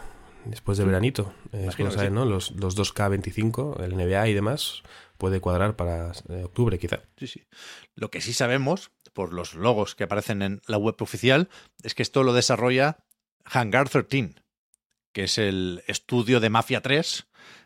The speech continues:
Speaker 2: pero que no debería sorprendernos mucho la cosa porque aquí está también la antigua two K Chess, o sea, el equipo responsable de Top Spin cuatro, que tiene estudios en Praga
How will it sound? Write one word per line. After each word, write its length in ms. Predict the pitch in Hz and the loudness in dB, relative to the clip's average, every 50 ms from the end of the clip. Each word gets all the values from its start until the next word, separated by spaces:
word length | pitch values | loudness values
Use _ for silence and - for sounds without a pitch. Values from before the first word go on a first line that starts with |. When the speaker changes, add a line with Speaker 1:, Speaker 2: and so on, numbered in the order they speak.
| _ _ - | _ _ -2
Speaker 2:
pero 280 | 117 107 107 127 120 | 0 2 2 2 0
que 380 | - 117 117 135 151 - _ _ _ _ - - _ _ _ - | 2 2 2 2 2 0 _ _ _ _ -20 -20 _ _ _ -14
no 140 | - 92 92 | -10 -8 -6
debería 260 | 95 90 95 101 104 | -4 -2 0 0 0
sorprendernos 640 | - - 107 - 113 107 104 98 107 104 107 98 - | 2 0 -2 0 0 -2 0 0 0 0 0 -2 -2
mucho 220 | 117 110 - 117 | -2 -2 0 2
la 100 | 110 107 | 0 2
cosa 300 | - 120 110 - 127 123 - | 2 0 2 2 0 0 0
porque 440 | 117 98 - - - 95 85 - _ _ - - _ _ _ _ | -2 -6 -6 -6 -6 -6 -6 -8 _ _ -20 -20 _ _ _ _
aquí 320 | - 107 - - 127 127 | -16 -16 -12 -4 0 0
está 220 | 120 - - 131 | 0 2 0 -2
también 420 | - 120 113 110 113 120 127 135 - _ | -4 -2 -2 2 2 2 2 0 -4 _
la 120 | - 104 104 | -6 -6 -4
antigua 720 | 95 92 85 - 120 110 98 107 131 127 117 107 - _ _ _ _ _ _ - | -4 -6 -6 -4 -4 -4 0 2 4 4 4 4 0 _ _ _ _ _ _ -6
two 120 | 143 127 - | -6 -4 -2
K 140 | 131 120 107 | -2 -2 0
Chess, 480 | - - 151 139 - - - - - _ _ _ _ _ _ _ _ _ - | 0 0 0 0 0 -4 -12 -14 -20 _ _ _ _ _ _ _ _ _ -12
o 60 | - | -8
sea, 160 | - 85 85 | -8 -8 -8
el 120 | 87 85 85 | -8 -8 -10
equipo 420 | 87 - - 107 95 _ - 107 104 | -10 -10 -12 -14 -12 _ -4 -4 -2
responsable 760 | 110 107 - - 113 101 92 - 120 117 110 104 95 92 90 | -2 -4 -2 -4 -6 -4 -2 2 2 2 2 2 0 -2 -2
de 320 | 87 107 107 101 98 _ _ _ _ _ _ _ _ _ _ | 0 0 0 0 -2 _ _ _ _ _ _ _ _ _ _
Top 140 | - 113 - 110 | -10 -8 -6 -6
Spin 300 | - - - 135 113 101 | -6 -2 -2 -2 -2 0
cuatro, 500 | - 135 139 131 - 120 165 208 _ _ _ _ _ _ _ _ _ _ _ _ _ | 4 4 4 6 6 2 -2 -2 _ _ _ _ _ _ _ _ _ _ _ _ _
que 80 | - 90 | -18 -16
tiene 840 | - - 90 85 85 85 87 85 85 85 85 87 87 82 82 87 - _ _ _ _ _ - - | -12 -10 -10 -8 -6 -6 -6 -6 -6 -6 -6 -6 -6 -8 -10 -12 -18 _ _ _ _ _ -18 -12
estudios 640 | - 101 - - - 101 98 95 98 98 90 - - | -10 -12 -10 -8 -6 -4 -4 0 0 0 0 0 -2
en 520 | 98 92 92 92 90 90 92 92 92 - _ _ _ _ _ _ _ _ _ - | -2 -2 -2 -4 -4 -4 -4 -6 -8 -10 _ _ _ _ _ _ _ _ _ -4
Praga 500 | - 135 135 117 113 123 107 - - _ | 0 0 0 0 0 -2 -4 -4 -8 _